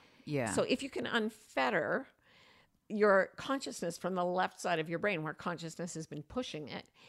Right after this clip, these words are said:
Speaker 2: and go into the right side, you can have some really wild ideas that have massive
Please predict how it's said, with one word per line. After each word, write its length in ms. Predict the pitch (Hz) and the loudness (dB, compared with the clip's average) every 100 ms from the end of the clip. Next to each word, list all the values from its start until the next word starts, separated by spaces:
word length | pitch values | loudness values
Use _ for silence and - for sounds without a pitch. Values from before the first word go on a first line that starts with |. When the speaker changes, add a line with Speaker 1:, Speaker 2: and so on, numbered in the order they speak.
| - - - | -20 -8 0
Speaker 2:
and 240 | 196 190 | 2 2
go 240 | 190 214 220 | 4 4 4
into 260 | 214 214 | 0 -4
the 120 | 202 | -4
right 280 | 180 220 - | 0 0 -2
side, 360 | - 165 165 165 - - - | -4 -2 -2 -2 -10 -20 -6
you 120 | 226 | -4
can 180 | 285 302 | -2 -4
have 260 | 302 311 269 | -4 -6 -6
some 320 | 240 233 170 | -4 -2 -2
really 300 | 180 220 240 | -2 -2 -2
wild 340 | 190 175 185 | 2 4 4
ideas 400 | 180 170 196 160 | 2 0 2 0
that 100 | 160 165 | -2 -4
have 160 | 175 175 | -4 -6
massive 960 | 214 262 320 339 339 339 - 185 147 | -6 -6 -4 -2 0 0 -2 -2 -4